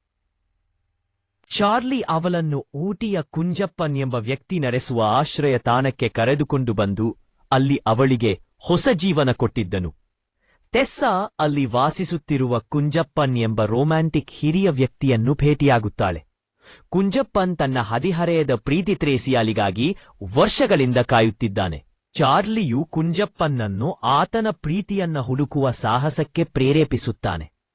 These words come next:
ಟೆಸ್ಸಾ ಕುಟುಂಬದವರು ಅವಳನ್ನು ಹಿಂಬಾಲಿಸಿ ಊಟಿಗೆ ಬರುತ್ತಾರೆ ಮತ್ತು ಅವಳ ಇಷ್ಟವಿಲ್ಲದೆ ಮರಳಿ ಕರೆದುಕೊಂಡು ಹೋಗುತ್ತಾರೆ. ಅದೇ ಸಮಯದಲ್ಲಿ ತನ್ನ ಗೆಳೆಯರೊಂದಿಗೆ ಕುಂಜಪ್ಪನ್ಗೆ ಅವನ ಪ್ರೇಸಿಯಲನ್ನು ಭೇಟಿಯ ಮಾಡಿಸುತ್ತಾನೆ.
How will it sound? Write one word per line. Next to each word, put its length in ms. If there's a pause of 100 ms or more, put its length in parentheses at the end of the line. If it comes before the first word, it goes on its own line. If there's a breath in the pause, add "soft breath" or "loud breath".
(240)
ಟೆಸ್ಸಾ 360
ಕುಟುಂಬದವರು 920 (240)
ಅವಳನ್ನು 420
ಹಿಂಬಾಲಿಸಿ 800
ಊಟಿಗೆ 380
ಬರುತ್ತಾರೆ 640 (320 soft breath)
ಮತ್ತು 260
ಅವಳ 320 (160)
ಇಷ್ಟವಿಲ್ಲದೆ 840 (180)
ಮರಳಿ 380
ಕರೆದುಕೊಂಡು 600
ಹೋಗುತ್ತಾರೆ. 560 (640)
ಅದೇ 260
ಸಮಯದಲ್ಲಿ 720 (220)
ತನ್ನ 200
ಗೆಳೆಯರೊಂದಿಗೆ 840
ಕುಂಜಪ್ಪನ್ಗೆ 800
ಅವನ 300
ಪ್ರೇಸಿಯಲನ್ನು 880 (180)
ಭೇಟಿಯ 460
ಮಾಡಿಸುತ್ತಾನೆ. 800